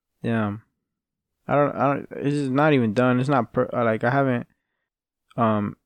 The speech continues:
I, like, I wrote it down and then maybe I edited it a couple of times, but it's not fully done. Like, I wanna add, I wanna, I wanna do so much to the story,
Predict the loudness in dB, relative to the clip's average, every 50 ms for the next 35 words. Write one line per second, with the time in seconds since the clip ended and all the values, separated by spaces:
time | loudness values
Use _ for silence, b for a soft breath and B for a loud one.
0 | _ _ _ _ _ _ _ _ 2 4 4 6 6 6 6 6 6 6 4 4
1 | 4 2 2 4 4 4 4 2 0 -2 -2 -2 0 2 2 2 2 0 0 -2
2 | -4 -6 -8 -12 _ -2 0 2 4 4 4 4 4 2 2 2 2 2 2 2
3 | 2 2 2 0 -2 -8 -6 _ -6 0 0 0 2 2 0 0 2 2 0 2
4 | 2 2 0 0 -2 -4 -6 -4 -2 0 2 4 4 2 2 0 -4 _ -20 _
5 | _ _ _ _ -4 -2 0 2 2 0 0 -2 -2 -2 0 0 0 -2 -4 -6
6 | -8 -12 _ _ _ _ _ _ _ _ _ -12 -6 -4 -2 -2 0 0 0 2
7 | 2 2 2 2 2 0 -2 -2 -2 0 2 2 2 2 2 2 2 2 2 2
8 | 0 0 -2 -4 -6 -10 _ _ _ _ _ _ _ _ _ _ _ _ -2 2
9 | 4 6 6 6 6 4 4 4 4 4 4 4 2 4 4 4 2 2 0 0
10 | 2 2 2 2 0 0 0 2 4 6 6 4 4 2 0